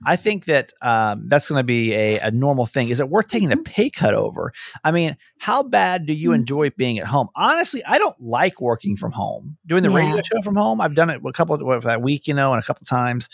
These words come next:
Speaker 2: Right.
Speaker 1: Um, I don't like it. I don't
Speaker 2: Yeah.
Speaker 1: like,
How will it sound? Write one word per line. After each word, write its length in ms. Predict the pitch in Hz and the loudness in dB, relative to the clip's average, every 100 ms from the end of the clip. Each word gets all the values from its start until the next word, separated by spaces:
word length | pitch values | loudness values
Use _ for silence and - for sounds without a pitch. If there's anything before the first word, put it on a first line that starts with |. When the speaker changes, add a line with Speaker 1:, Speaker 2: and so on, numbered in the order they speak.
| - | -8
Speaker 2:
Right. 380 | 202 175 165 165 - 107 | -2 2 0 -2 -6 0
Speaker 1:
Um, 240 | 107 101 | 0 0
I 140 | 139 226 | -2 -2
don't 220 | 294 120 | -2 -2
like 260 | 117 160 | -2 -2
it. 220 | 247 - - - _ | -2 -4 -4 -12 _
I 60 | 139 | 0
don't 120 | 160 | 2
Speaker 2:
Yeah. 160 | 170 160 | 2 2
Speaker 1:
like, 600 | 123 147 160 - - | 2 0 -2 -10 -12